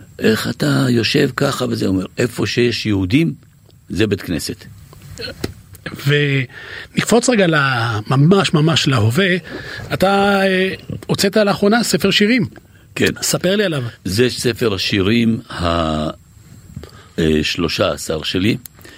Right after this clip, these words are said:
Speaker 1: אה, מחכים בדרך עוד, אה, שלושה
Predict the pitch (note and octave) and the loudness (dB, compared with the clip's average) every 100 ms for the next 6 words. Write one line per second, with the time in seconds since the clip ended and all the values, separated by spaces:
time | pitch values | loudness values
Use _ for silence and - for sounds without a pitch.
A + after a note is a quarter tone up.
0 | - - - - E2+ E2+ E2+ E2+ E2 F2 | -20 -20 -20 -8 0 2 2 2 2 0
1 | F2 F#2+ - A#2+ G2+ F#2 G#2 G2 - G#2+ | 0 -2 0 2 2 2 0 -2 -2 0
2 | G#2 E2 F#2 E2+ E2+ D#2+ D#2+ - - - | 0 2 2 4 4 2 0 -4 -16 -20
3 | - - - - - F2 - G2+ F#2+ | -20 -20 -18 -10 -6 -4 0 0 -2